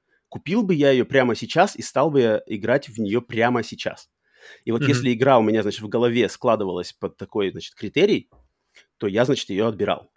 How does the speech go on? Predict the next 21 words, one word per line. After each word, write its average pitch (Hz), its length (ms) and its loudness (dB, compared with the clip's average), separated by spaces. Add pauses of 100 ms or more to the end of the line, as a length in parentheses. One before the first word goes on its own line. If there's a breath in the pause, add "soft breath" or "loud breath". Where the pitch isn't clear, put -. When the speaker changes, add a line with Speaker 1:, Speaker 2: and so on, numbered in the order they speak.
(160)
Speaker 1:
И 123 100 -6
потом 123 320 0
просто - 260 -4
отобрал. 110 500 0 (260 soft breath)
И 127 80 -6
так 185 220 4
вот 156 240 0
с - 60 -8
таким 226 280 0
подходом 147 400 0
у 107 60 0
меня, 117 160 2
кстати, 139 260 -8
игр 139 300 -2
не 139 100 2
так - 260 2
много 110 360 0
отобралось, 104 600 -4 (440 soft breath)
но 139 160 2
больше 139 320 2
пяти. - 380 -16